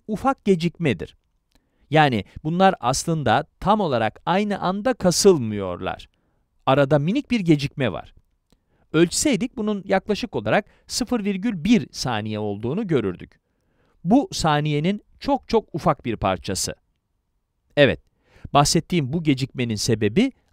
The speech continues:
A V düğümüdür. Yani A V düğümü ile ilgili ilginç şeylerden biri de kulakçık ve karıncıklar arasında gecikmeye sebep olmasıdır.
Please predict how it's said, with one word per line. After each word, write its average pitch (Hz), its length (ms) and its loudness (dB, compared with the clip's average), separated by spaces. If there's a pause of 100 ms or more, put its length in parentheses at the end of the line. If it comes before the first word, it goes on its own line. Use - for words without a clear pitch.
A 131 280 6
V 135 260 6 (120)
düğümüdür. 87 600 -6 (680)
Yani 135 360 2 (100)
A 107 240 0
V 170 220 0
düğümü 117 280 -4
ile 131 220 -2
ilgili 104 400 -6
ilginç 120 540 -2
şeylerden 98 680 -4
biri 139 240 0
de 190 180 0 (300)
kulakçık - 520 -2
ve 170 80 -4
karıncıklar 143 640 -2
arasında 127 500 -4
gecikmeye 143 580 -2
sebep 87 340 -4
olmasıdır. 90 600 -6